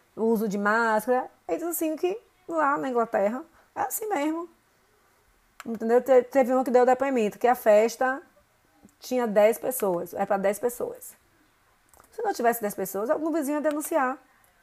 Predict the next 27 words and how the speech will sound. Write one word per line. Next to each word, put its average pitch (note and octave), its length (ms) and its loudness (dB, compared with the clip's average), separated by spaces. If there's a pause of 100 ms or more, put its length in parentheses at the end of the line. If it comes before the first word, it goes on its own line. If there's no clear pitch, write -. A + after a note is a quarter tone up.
(520)
Então, C4 320 2
as F4 140 -4
pessoas, G#3 400 -2
para C#4 140 -2
não, A#3+ 120 -2 (160)
para G#3+ 220 6
não G#3+ 160 -4
terem F#3 340 -4
problemas, F#3+ 540 -4 (840)
aceitam D#4 460 4
a D#4 40 2
regra C4+ 260 4
de D4 80 -2
boa. A#3 280 4
Ó, C#4 180 2 (1400)
como C4+ 220 2
é B3 80 8
tão C4+ 160 0
diferente B3+ 420 -2
daqui, A3 300 -4
né? A3+ 160 -4
Que B3 140 -2
é - 20 4
dificílimo B3+ 960 -4
aceitar A3 320 -8
a G3 40 -4
regra. F#3 280 -6